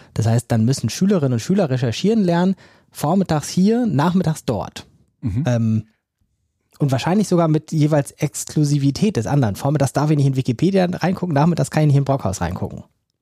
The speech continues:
Speaker 1: Das kann ich mir nicht vorstellen. Aber andererseits, ihr habt so viele Geschichten aus N R W erzählt,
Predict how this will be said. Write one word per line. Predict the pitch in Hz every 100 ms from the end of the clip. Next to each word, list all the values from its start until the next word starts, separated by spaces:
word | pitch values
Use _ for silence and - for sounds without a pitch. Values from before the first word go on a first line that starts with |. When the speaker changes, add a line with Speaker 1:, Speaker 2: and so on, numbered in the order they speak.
| _ _ _ _ -
Speaker 1:
Das | 104
kann | -
ich | 101
mir | 101
nicht | 92
vorstellen. | - 85 - -
Aber | - 123
andererseits, | 156 143 131 131 -
ihr | - 123
habt | 131
so | 123
viele | -
Geschichten | 117 120 123
aus | 113
N | 113
R | 110
W | 107
erzählt, | 104 - 104